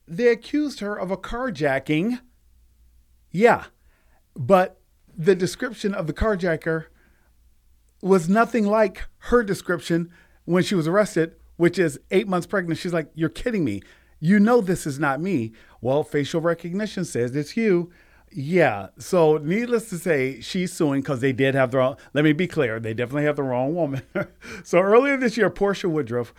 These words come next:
was in the middle of her morning routine with her children when she got a knock at the door. "Hey, how you doing? Are you, I'm sorry, are you Portia?" "Yeah, I'm Portia.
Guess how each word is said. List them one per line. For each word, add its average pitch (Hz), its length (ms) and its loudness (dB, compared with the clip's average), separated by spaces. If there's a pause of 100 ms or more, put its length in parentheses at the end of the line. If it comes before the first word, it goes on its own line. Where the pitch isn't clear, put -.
(160)
was 131 160 -2
in 147 80 0
the 139 80 0
middle 226 380 4
of 233 80 4
her 220 140 2
morning 240 420 2
routine 202 400 -4
with 190 140 -8
her 196 100 -4
children 175 540 -6 (360)
when 302 220 2
she 294 120 -10
got 269 180 -2
a - 20 -2
knock 165 240 -2
at 185 60 -14
the 226 80 -6
door. 143 400 0 (520)
"Hey, 339 380 0
how 151 140 0
you 262 120 0
doing? 185 380 -4 (320)
Are 135 120 0
you, 165 100 -4
I'm 175 140 -2
sorry, 160 240 0
are - 20 2
you 180 140 -2
Portia?" 190 440 -6
"Yeah, 110 360 -4
I'm 151 100 -4
Portia. 147 640 -6